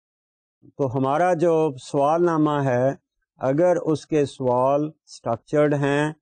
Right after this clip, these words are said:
ان کے جوابات جو ہیں، آ، کلوزڈ اینڈڈ ہیں، تو وہاں پر ہم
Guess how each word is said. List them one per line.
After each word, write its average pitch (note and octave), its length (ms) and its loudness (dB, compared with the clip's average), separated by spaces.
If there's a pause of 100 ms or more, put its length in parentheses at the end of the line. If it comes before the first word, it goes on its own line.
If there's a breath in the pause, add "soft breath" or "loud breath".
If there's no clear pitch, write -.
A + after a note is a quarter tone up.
(320)
ان B2+ 200 -8
کے B2+ 140 -2
جوابات A#2+ 840 -2
جو C#3 120 -2
ہیں، C3+ 280 -2 (460)
آ، A#2 320 -4
کلوزڈ B2+ 540 -2
اینڈڈ C#3+ 360 0
ہیں، C#3+ 300 -2 (420)
تو C3 420 0 (160)
وہاں C3+ 360 -2
پر C3 320 -2
ہم A#2+ 360 -6